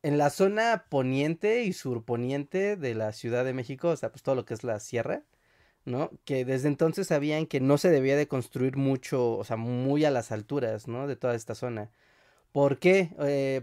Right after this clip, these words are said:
porque lo, eh, el flujo del agua que recupera los mantos freáticos de la Ciudad de México, bueno, del Valle de México,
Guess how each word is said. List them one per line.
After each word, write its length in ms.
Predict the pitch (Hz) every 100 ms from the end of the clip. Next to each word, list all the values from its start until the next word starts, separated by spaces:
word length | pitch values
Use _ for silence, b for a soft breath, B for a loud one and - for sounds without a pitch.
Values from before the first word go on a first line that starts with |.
| -
porque 360 | 147 143 151
lo, 420 | 147 143 143 143 -
eh, 180 | 147 -
el 180 | 143 135
flujo 380 | 180 214 277
del 180 | 254 160
agua 400 | 151 160 175 214
que 720 | - 127 113 110 107 107 107 101
recupera 440 | 117 - 127 143
los 140 | 156 127
mantos 280 | 139 147 131
freáticos 460 | 143 135 135 127 110
de 80 |
la 100 | 110
Ciudad 220 | 107 123 123
de 80 |
México, 440 | 123 117 127 151 160
bueno, 180 | 139 110
del 180 | 107 113
Valle 180 | 123
de 80 | 120
México, 440 | 113 117 123 147